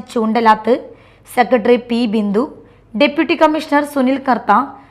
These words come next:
തിരുവഞ്ചിക്കുളം ഗ്രൂപ്പ് അസിസ്റ്റന്റ് കമ്മീഷണർ എം ആർ മിനി, ദേവസ്വം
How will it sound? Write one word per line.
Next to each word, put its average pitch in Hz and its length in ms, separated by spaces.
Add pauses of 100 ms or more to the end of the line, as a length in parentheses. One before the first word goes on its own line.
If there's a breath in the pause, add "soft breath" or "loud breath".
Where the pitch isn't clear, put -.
(220 loud breath)
തിരുവഞ്ചിക്കുളം 247 680
ഗ്രൂപ്പ് 254 280
അസിസ്റ്റന്റ് 262 480
കമ്മീഷണർ 262 440 (300)
എം 240 80 (120)
ആർ 262 80 (100)
മിനി, 214 220 (720 soft breath)
ദേവസ്വം 240 360